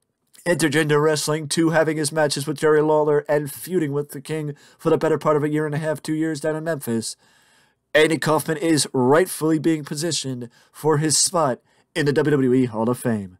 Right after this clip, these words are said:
But also now, according to P W Insider, according to P W Insider, there has been talk of a referee being un-,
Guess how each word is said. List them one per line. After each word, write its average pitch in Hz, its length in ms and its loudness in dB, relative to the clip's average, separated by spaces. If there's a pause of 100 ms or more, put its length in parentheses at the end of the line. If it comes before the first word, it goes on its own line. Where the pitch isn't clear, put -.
(680)
But 165 100 4
also 160 280 4
now, 156 360 2
according 160 480 0
to 156 140 -4
P 170 160 -4
W 156 260 2
Insider, 123 600 0 (1800)
according 165 340 4
to 170 100 0
P 165 140 2
W 156 260 2
Insider, 151 380 2
there 156 140 2
has 147 100 -2
been 156 160 -6
talk 156 280 -2
of 160 120 -2
a 175 80 0
referee 151 560 2
being 131 280 4
un-, 131 160 -2